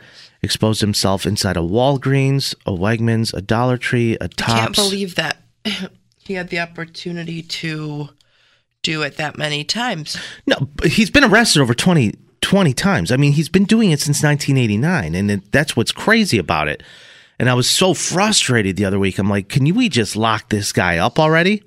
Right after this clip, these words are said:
Speaker 1: How many chances does one need?" He admitted to exposing himself to two children, a seven-year-old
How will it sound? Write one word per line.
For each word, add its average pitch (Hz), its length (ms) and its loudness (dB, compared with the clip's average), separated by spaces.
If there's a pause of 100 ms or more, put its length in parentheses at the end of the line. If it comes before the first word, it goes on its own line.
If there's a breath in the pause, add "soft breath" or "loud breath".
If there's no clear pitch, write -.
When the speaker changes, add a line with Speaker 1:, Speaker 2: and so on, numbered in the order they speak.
Speaker 1:
How 151 160 2
many 202 160 4
chances 160 560 2
does 117 160 0
one 117 300 2
need?" 196 420 0 (760 soft breath)
He 202 300 6
admitted 180 880 4
to 165 200 4
exposing 147 500 2
himself 131 340 0
to - 100 -8
two 135 180 2
children, 82 520 -2
a 110 100 -2
seven-year-old 185 840 4